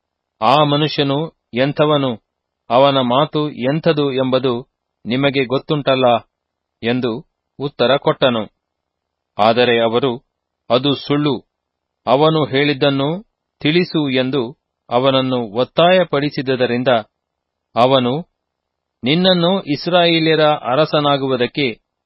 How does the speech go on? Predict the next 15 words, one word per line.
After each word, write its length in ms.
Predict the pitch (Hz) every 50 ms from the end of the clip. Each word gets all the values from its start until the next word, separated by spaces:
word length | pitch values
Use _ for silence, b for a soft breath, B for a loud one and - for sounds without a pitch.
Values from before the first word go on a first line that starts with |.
| _ _ _ - 104
ಅಭಿಷೇಕಿಸಿದ್ದೇನೆಂಬುದಾಗಿ 1700 | 117 139 147 175 185 170 - 175 170 156 - 147 135 151 143 127 120 139 139 135 131 127 127 127 123 123 123 123 120 120 135 147 170 180 _ _ _ _ _ _ _ _ _ _ - 107
ಯೆಹೋವನು 580 | 113 120 - - 185 196 185 180 180 170 160
ಅನ್ನುತ್ತಾನೆ 840 | 143 117 123 139 151 151 - - 135 131 127 127 123 120 117 - _ _ _ _ _ _ _ _ -
ಎಂಬೀ 380 | 107 120 139 147 147 160 175 180
ಮೊದಲಾದ 480 | 160 143 135 127 139 135 131 127 120 123
ಮಾತುಗಳನ್ನು 920 | 120 113 113 123 127 - 131 113 120 117 120 123 131 123 104 110 - _ _ _ _ _ _ _ _ -
ಹೇಳಿದನು" 600 | - 151 160 175 170 156 135 139 131 131 127 120
ಎಂದು 460 | 117 113 113 110 131 107 101 139 - _ _ _ _ -
ಉತ್ತರ 340 | 127 - - 120 113 117
ಕೊಟ್ಟನು. 500 | 110 - - 127 - - 117 113 110 98 - _ _ _ _ _ _ _ _ _ _ _
ಕೂಡಲೇ 600 | - - - 143 151 143 151 147 139 143 139 135
ಅವರು 480 | - 113 120 123 127 127 131 120 120 156 - _ _ _ _ _ -
ಅವನಿಗೋಸ್ಕರ 720 | 117 123 143 156 151 147 127 123 135 131 - - 135 131 127 120 120 - _ _ _ _ _ _ _ - 87
ಮೆಟ್ಲುಗಳ 600 | 92 120 135 - - 160 160 139 143 139 135 127
ಮೇಲೆ 440 | 127 123 120 120 120 113 104 -